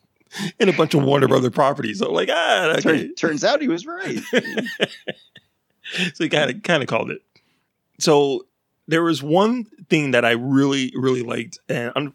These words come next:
Speaker 1: unfortunately, it's, it comes at the end of something that I hated. Like, the worst thing, one of the worst things about this movie was one scene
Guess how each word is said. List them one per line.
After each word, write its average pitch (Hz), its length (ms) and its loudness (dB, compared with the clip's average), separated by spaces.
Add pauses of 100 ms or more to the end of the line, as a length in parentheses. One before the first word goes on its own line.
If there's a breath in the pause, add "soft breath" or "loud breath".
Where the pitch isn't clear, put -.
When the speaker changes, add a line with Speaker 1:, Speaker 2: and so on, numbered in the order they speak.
(120)
Speaker 1:
unfortunately, 143 600 0
it's, - 400 -6 (260)
it 151 120 0
comes 170 280 2
at 147 140 2
the 160 160 -6
end 143 240 2
of 113 100 2
something 147 280 0
that 113 140 0
I 104 120 -8
hated. 143 640 2 (220)
Like, 117 160 0
the 135 80 4
worst 143 480 0
thing, 143 260 2
one 135 180 2
of 147 60 4
the 143 60 4
worst 127 380 4
things 135 180 0
about 117 220 4
this 117 160 -4
movie 127 260 -2
was 110 420 -4 (560 soft breath)
one 147 360 2
scene 165 500 -2